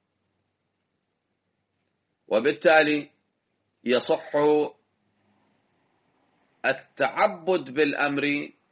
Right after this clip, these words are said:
ثانيا، يعني بعد أن جاء بالمأمور به امتثالا للأمر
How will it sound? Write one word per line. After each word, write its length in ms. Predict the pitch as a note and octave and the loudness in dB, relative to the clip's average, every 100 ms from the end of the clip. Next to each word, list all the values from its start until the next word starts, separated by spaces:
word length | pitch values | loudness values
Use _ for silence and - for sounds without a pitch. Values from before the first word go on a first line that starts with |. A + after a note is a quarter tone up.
| _ _ _ _ _ _ _ | _ _ _ _ _ _ _
ثانيا، 720 | - B2+ A#2+ A#2 B2 A#2 E2+ - _ _ | 0 2 4 2 2 2 0 -10 _ _
يعني 280 | F2+ G2 G#2+ | -6 -4 -2
بعد 280 | G#2 B2+ B2 | 0 0 0
أن 220 | B2+ B2 | -2 -2
جاء 340 | A2+ C#3 A2+ | 0 0 2
بالمأمور 540 | A#2+ B2+ C3 A#2 C#3 C3 | 0 -2 -4 -4 -4 -2
به 360 | B2+ B2+ A#2+ | -4 -2 -4
امتثالا 640 | A#2+ - B2+ D3 C#3+ D3+ D#3 | -4 -6 -4 0 2 2 0
للأمر 600 | D#3 D#3 D3+ F#3 G#3 | 0 0 -2 -4 -8